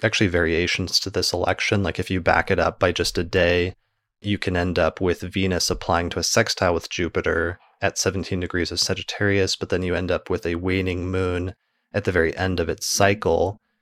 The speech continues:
which is usually not as good for starting new things, but can be very good for wrapping up old things.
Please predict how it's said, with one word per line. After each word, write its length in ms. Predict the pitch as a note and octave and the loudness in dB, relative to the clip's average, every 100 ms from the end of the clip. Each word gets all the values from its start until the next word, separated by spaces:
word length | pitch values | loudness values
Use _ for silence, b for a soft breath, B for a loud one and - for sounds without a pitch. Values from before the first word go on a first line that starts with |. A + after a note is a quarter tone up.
| _ | _
which 180 | G#2 G2+ | -6 -2
is 140 | F2 | 0
usually 320 | G#2+ A#2 B2 G2+ | 2 2 4 4
not 180 | F2 | 4
as 120 | E2+ - | 2 2
good 220 | F#2 F2+ | 2 2
for 120 | F2+ | -2
starting 460 | - F#2+ F2 E2+ F#2 | 0 2 0 0 0
new 180 | G#2 | 2
things, 440 | G#2+ - A2+ A#2 A2+ | 2 2 2 2 0
but 200 | - - | -2 -4
can 240 | - F2+ | -2 -2
be 120 | F2 | -2
very 320 | F2+ G#2+ A2+ G2+ | 2 4 4 4
good 300 | F2 E2 - | 2 0 -2
for 180 | - | 0
wrapping 440 | F2+ E2+ D#2+ F2+ F2 | 2 4 2 0 -2
up 140 | G2+ G#2+ | -4 2
old 300 | A2+ A2+ G2 | 4 2 0
things. 580 | C#2 C2+ E2 G#2+ - | -2 -2 -4 -6 -6